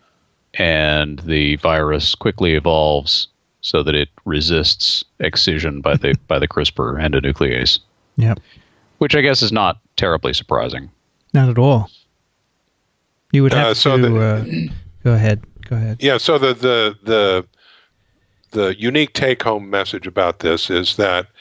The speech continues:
Speaker 3: if I've got this right, when, uh, the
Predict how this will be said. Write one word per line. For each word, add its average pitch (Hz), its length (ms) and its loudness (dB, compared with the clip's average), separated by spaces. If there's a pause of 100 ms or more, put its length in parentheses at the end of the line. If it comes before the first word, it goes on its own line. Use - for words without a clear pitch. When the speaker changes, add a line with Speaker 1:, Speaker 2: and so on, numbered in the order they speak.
(300)
Speaker 3:
if 85 160 -4
I've 85 160 0
got 110 220 0
this 90 280 -2
right, 80 280 0
when, 92 400 -4 (500)
uh, 90 640 2 (220)
the 87 380 2